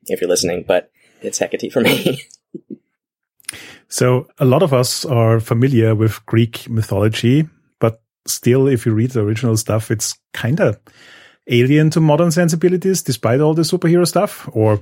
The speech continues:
Speaker 2: maybe because of all the superhero stuff, who knows?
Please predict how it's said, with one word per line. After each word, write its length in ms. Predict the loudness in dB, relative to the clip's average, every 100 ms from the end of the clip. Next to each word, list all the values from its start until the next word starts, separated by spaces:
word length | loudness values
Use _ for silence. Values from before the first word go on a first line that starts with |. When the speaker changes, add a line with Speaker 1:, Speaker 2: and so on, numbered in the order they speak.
| -2
Speaker 2:
maybe 440 | -2 -2 -6 -10
because 440 | -8 -8 -8 -6 -4
of 100 | -2
all 100 | -2
the 80 |
superhero 420 | -2 0 4 4 2
stuff, 300 | 0 -2 0
who 80 |
knows? 320 | 0 2 0